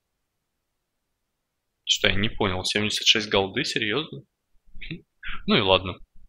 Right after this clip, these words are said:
А, пришло время вернуться в оплот, и можно выходить с разбойника еще лет на двадцать, наверное, как бы не больше.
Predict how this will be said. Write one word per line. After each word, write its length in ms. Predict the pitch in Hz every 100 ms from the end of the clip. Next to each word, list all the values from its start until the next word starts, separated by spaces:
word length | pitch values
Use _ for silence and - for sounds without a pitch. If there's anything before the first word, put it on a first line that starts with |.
| - - - _ _ -
А, 320 | - 92 98 -
пришло 280 | - - 92
время 260 | 95 92
вернуться 580 | 92 95 98 95 - 98
в 320 | 95 95 98
оплот, 460 | 120 - 180 180 - -
и 500 | - - 156 131 104
можно 640 | 101 104 101 101 92 92
выходить 440 | 92 95 98 95 -
с 80 | -
разбойника 680 | 98 95 120 110 95 - 95
еще 400 | 90 - 107 92
лет 360 | 92 92 -
на 460 | 92 92 92 90 - _ _ _ -
двадцать, 880 | 95 95 92 95 87 98 - - -
наверное, 500 | 95 92 92 95 92
как 220 | - -
бы 100 | 98
не 140 | 95 95
больше. 600 | 95 95 92 - 104